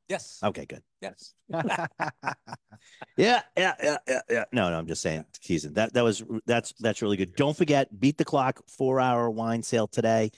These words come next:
Speaker 2: uh, December sixteenth, four hours only, ten, uh, excuse me, uh, two P M to six P M,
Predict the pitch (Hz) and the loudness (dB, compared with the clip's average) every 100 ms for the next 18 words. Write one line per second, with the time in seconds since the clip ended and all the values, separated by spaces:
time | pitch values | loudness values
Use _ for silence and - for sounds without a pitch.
0 | _ _ _ - 101 98 98 - 113 120 | _ _ _ -2 0 0 -2 -2 -2 -2
1 | - 117 - 107 - 113 113 113 101 104 | -2 -4 -4 -6 -2 0 2 2 0 -2
2 | 107 104 - 123 117 123 - - 101 98 | -2 -4 -4 -2 0 -2 -8 -8 -4 -4
3 | - - 101 92 - _ _ _ 95 90 | -6 -10 -8 -10 -14 _ _ _ -2 -2
4 | - - 156 156 135 127 - 104 127 - | -2 -4 -4 -2 -2 -2 -2 -4 -4 -6
5 | 127 120 117 | -2 -2 -2